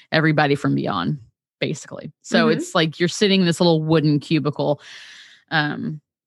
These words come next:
Speaker 1: with a curtain in front of your face. Um,
Speaker 2: Mm-hmm.
Speaker 1: and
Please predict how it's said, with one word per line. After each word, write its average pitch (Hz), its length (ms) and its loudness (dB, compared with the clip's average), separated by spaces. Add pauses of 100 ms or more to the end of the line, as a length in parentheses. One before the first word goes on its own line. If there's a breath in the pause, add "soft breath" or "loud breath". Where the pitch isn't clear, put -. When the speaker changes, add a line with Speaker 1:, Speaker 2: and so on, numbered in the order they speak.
(360)
Speaker 1:
with 180 260 2
a 165 100 4
curtain 139 600 0
in 151 80 -2
front 143 240 -2
of 143 100 -2
your 147 160 -2
face. - 680 -8 (120)
Um, 147 600 -2 (260)
Speaker 2:
Mm-hmm. 247 240 -2 (120)
Speaker 1:
and 202 800 2